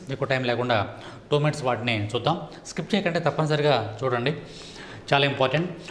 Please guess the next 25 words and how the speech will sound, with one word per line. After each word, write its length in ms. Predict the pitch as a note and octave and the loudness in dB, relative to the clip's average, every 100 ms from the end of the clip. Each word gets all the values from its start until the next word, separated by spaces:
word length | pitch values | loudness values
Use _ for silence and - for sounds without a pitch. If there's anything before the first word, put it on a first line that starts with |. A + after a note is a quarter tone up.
| - | -2
ఫస్ట్ 180 | F3+ E3 C3+ | 0 2 2
బిట్, 160 | - - - - - - - | 0 -6 -12 -12 -10 -4 0
సిద్ధార్థ 300 | D3 G3+ G3+ F#3 | 4 6 6 6
మెహంతి 220 | F#3 E3+ | 4 2
ఇటీవల 480 | E3 D#3+ D#3 C#3 A2+ | 2 4 4 4 2
ఏ 80 | D3+ | -2
సంస్థకు 520 | D3 C#3+ C#3+ D3 C#3 C3+ | -2 -6 -4 -2 0 0
చైర్మన్గా 360 | C3 B2+ C#3 | 0 0 -2
నియమించబడ్డారు? 640 | C#3 A#2+ A#2+ G#2+ G#2+ G#2+ G#2 G#2 | -2 -2 -2 -2 2 2 2 0
సిద్ధార్థ 360 | A#2 D#3+ D#3+ | 2 2 4
మెహంతి, 540 | E3+ C3+ A#2+ A#2 A#2+ G2+ | 2 2 0 0 0 -2
సిద్ధార్థ 280 | A2 B2 D3+ | -4 -4 -2
మెహంతి 560 | C3+ A2 G#2+ C#3 D#3+ - - - | 0 -2 0 0 -2 -6 -14 -4
ఇటీవల 280 | D3+ F#3+ E3+ | 0 4 6
ఏ 100 | D3 | 4
సంస్థకు 560 | D3+ C#3+ C#3+ D3 C#3 B2 A#2 - | 4 0 -2 0 2 2 -2 0
చైర్మన్గా 280 | B2+ B2 C#3 A#2+ | 2 2 2 0
నియమించబడ్డారు? 600 | A#2 A2+ G#2+ G#2 G#2 G2+ - - - - | 0 0 2 4 4 4 0 -8 -2 2
ఎల్ఐసి, 360 | C#3 C#3 A2 | 4 4 2
లైఫ్ 260 | G#2 C#3 C#3+ | 2 2 2
ఇన్సూరెన్స్ 380 | C3 - B2+ - | -4 -4 -4 0
కార్పొరేషన్. 500 | A2 G#2 G#2+ - G#2+ - - - - - - A#2+ - - G#2+ | 0 0 -2 -2 -4 -6 -14 -16 -16 -14 -14 -12 -12 -12 2
Next 180 | D#3+ D#3+ | 2 4
bit, 160 | C3+ - - - - C#3 F3+ | 2 0 -6 -10 -10 -2 2
ఇటీవల 400 | A#3+ A#3 F#3 | 6 6 6